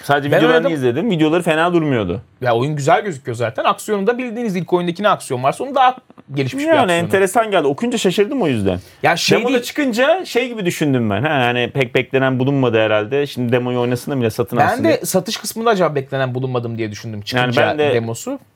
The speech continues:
Speaker 2: Bilmiyorum.
Speaker 1: Çünkü satış kısmında bekleneni bulan demo falan yayınlamıyor. Ben bunu biliyorum.
Speaker 2: Evet.
Speaker 1: Artık demo diye bir şey kalmadı. Oyuncular görmesin istiyorlar oyunu. Hani satın alsınlar, bir hype olsun, satın alsınlar, devam etsin olayda.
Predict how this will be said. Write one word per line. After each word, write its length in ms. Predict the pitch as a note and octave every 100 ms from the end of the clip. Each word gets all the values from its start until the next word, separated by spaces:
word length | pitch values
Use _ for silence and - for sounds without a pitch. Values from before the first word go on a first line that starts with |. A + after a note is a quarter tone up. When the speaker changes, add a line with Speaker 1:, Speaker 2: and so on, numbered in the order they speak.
| _ F3
Speaker 2:
Bilmiyorum. 420 | F3+ D3+ A2+ G#2 _ -
Speaker 1:
Çünkü 220 | E3 D#3
satış 260 | F#3 F3+ A3+
kısmında 440 | A3+ G3+ G#3 G3
bekleneni 480 | F#3+ F#3 G#3 G#3 G3+
bulan 240 | G3 G3+
demo 200 | F#3 F3+
falan 200 | E3+ F3
yayınlamıyor. 520 | E3 D#3 D#3 D3+ C3 A2+
Ben 180 | B2
bunu 160 | C3 B2
biliyorum. 340 | A#2+ B2 G#2 A#2
Speaker 2:
Evet. 280 | A2+ A2+ G#2+
Speaker 1:
Artık 300 | C3+ D3 D3
demo 220 | D#3 C#3+
diye 140 | D3
bir 40 | C3+
şey 220 | E3 D#3
kalmadı. 360 | D#3 D3+ A#2+ A2
Oyuncular 340 | B2 A#2+ C3
görmesin 440 | B2+ C#3 C#3 A#2+
istiyorlar 380 | A2+ - A2+ G2+
oyunu. 360 | G2 G2 B2+ C4 _ _ _ _ _ -
Hani 260 | B2 A2+ -
satın 260 | D3 E3+ D3+
alsınlar, 380 | A#2 - A2+
bir 60 | A#2
hype 280 | C3+ C#3 A#2
olsun, 380 | G2 - C3+ C3 _
satın 280 | - C3 B2
alsınlar, 400 | G2+ F2 A2 B2
devam 300 | A#2 A#2 G#2+
etsin 240 | F#2+ - F#2
olayda. 400 | E2+ D#2+ D#2+